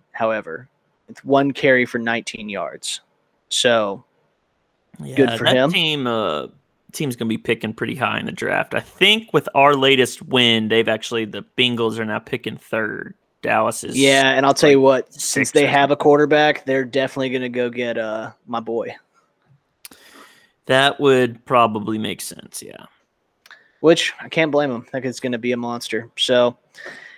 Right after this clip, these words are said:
Speaker 1: um, but yeah, you know, we're, we're playing Washington. Alex Smith went out there. He threw a pick. He threw it a touchdown,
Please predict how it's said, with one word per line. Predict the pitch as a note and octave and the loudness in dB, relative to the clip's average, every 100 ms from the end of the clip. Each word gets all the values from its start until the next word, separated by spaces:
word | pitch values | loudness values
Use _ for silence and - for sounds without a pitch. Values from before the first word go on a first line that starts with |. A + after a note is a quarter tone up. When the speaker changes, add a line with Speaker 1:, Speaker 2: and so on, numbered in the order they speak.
| _ _ - | _ _ 2
Speaker 1:
um, | E3 D#3+ C#3+ | 4 4 4
but | F#3+ | 4
yeah, | F#3+ F3 C#3 C3 | 6 4 4 0
you | D#3 | 0
know, | D3+ | 2
we're, | C#3 F3+ F3+ | 4 2 2
we're | F3+ | 0
playing | F3 F3+ D#3 | 2 2 2
Washington. | C#3 C#3 C3+ D3 C#3 C3+ | 4 4 4 -2 -8 -4
Alex | D3+ E3 - | 0 0 0
Smith | - D3+ C#3+ | -2 -2 0
went | D3 C#3+ | 0 0
out | C#3 - | 0 0
there. | C#3 C#3 C#3 | 0 2 0
He | - | -4
threw | - C#3 B2+ | -12 -6 -6
a | |
pick. | - D#3 D3+ D3 | -2 4 4 2
He | C3 | -4
threw | - A2+ | -10 -10
it | A2 | -4
a | |
touchdown, | - C#3 - C#3 C3+ C3 C3 B2 | 0 0 0 -2 0 -2 -4 -10